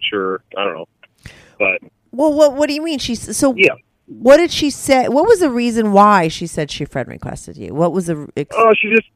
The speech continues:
Speaker 1: she was just looking for people to hang out, she said, and, you know, just, but
Speaker 2: But she didn't know you. You guys weren't, like, sort of, like, five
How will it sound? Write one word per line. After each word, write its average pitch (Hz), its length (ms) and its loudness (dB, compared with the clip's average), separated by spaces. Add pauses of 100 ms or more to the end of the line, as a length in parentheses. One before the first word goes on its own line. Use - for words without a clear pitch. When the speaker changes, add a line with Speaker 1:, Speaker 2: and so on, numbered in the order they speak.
(120)
Speaker 1:
she - 120 -8
was 247 120 2
just 220 200 0
looking 185 240 2
for 170 100 0
people 160 280 -4
to 143 60 -6
hang 131 240 0
out, 120 220 0
she 123 140 -6
said, 117 440 0
and, 90 260 -8 (480)
you 151 140 -2
know, 110 380 -2
just, 104 160 -10 (1040)
but 95 220 -2 (1300)
Speaker 2:
But 233 140 2
she - 140 0
didn't 277 200 -2
know 262 160 6
you. 262 200 0
You 254 140 0
guys 247 260 4
weren't, 233 320 -2
like, 185 220 0
sort 190 280 -2
of, 156 180 -2
like, 147 320 -4
five 170 320 -2